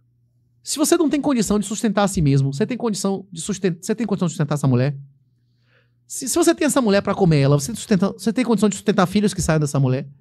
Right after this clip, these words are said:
O ideal de um cara na sua situação é não tivesse a, mulher nenhuma. Essa mulher tá lhe fazendo perder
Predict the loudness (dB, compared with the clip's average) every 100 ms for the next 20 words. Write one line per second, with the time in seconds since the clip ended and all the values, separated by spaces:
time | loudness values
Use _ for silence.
0 | _ -20 -2 2 4 4 4 4 4 2
1 | 2 2 2 0 0 -2 0 0 2 2
2 | 2 0 0 -2 -2 0 2 4 4 4
3 | 4 4 -2 -20 _ 0 2 4 2 2
4 | -2 0 0 0 2 0 0